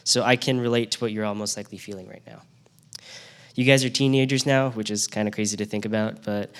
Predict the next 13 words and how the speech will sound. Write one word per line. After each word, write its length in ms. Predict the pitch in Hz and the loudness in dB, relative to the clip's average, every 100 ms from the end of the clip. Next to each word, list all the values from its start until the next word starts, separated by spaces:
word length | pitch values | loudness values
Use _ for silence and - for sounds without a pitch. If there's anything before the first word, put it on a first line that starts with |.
| - - - | -20 -14 -2
I 100 | 120 | 4
know 140 | 131 | 4
you 180 | 135 127 | 4 2
have 160 | 131 131 | 0 -2
to 60 | |
deal 180 | 120 117 | -2 0
with 120 | 110 | -2
feelings 460 | - 110 107 107 104 | -2 0 0 -2 -4
of 200 | 95 98 | -6 -8
wanting 280 | 101 101 98 | -6 -6 -6
to 140 | 196 | -8
fit 200 | - - | -8 -8
in, 440 | 104 104 202 - | -6 -4 -4 -8